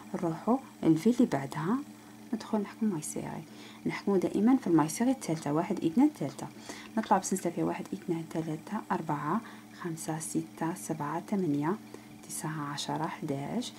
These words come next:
نلفوا الخيط على الكروشيه. دوكا نكرر العمل لخاطر دوكا راني في، آه، جهه راه العمل يدور معايا باش يجينا العمل دائري او بيضاوي هكذا. عمود الاول سلسله فيها واحد، اثنان، ثلاثه، اربعه، خمسه،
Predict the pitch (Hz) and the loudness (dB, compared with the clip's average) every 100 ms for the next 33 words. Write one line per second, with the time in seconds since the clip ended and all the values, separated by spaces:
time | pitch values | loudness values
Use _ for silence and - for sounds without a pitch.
0 | - - - 285 269 233 208 165 156 - | -16 -14 -2 2 2 2 -2 -4 -4 -4
1 | 165 233 214 190 233 - 220 220 208 214 | 0 0 0 2 0 4 4 6 8 10
2 | 277 208 190 190 185 - 175 202 180 208 | 10 10 6 0 0 0 2 4 6 6
3 | 214 - 302 320 - - - - 175 165 | 6 6 6 6 -4 -16 -16 -4 2 4
4 | 160 160 156 190 180 214 262 175 175 160 | 6 4 4 4 6 6 6 6 6 8
5 | 160 214 214 147 220 233 160 143 139 147 | 8 8 8 8 6 6 2 2 0 2
6 | 214 - - 160 165 165 151 190 208 147 | 0 0 -2 0 4 4 4 6 4 4
7 | - 147 151 233 247 - - - 226 170 | 0 0 2 2 2 -8 -16 4 6 6
8 | 143 143 135 160 247 - - - - - | 2 0 0 2 2 -2 -16 -18 -18 -14
9 | - 143 165 202 233 - 220 233 220 156 | -6 -4 2 0 0 -2 6 6 6 4
10 | 151 147 185 - 175 165 156 151 160 165 | 0 0 0 2 0 0 -4 -4 -4 -4
11 | 180 190 320 339 - 185 143 143 165 220 | -6 -2 0 0 0 0 -2 -4 -2 -2
12 | - - - - - - - - - 240 | -2 -10 -18 -18 -20 -18 -18 -16 -2 -2
13 | - 226 240 - 180 175 - 180 | 4 4 4 0 -2 -2 0 0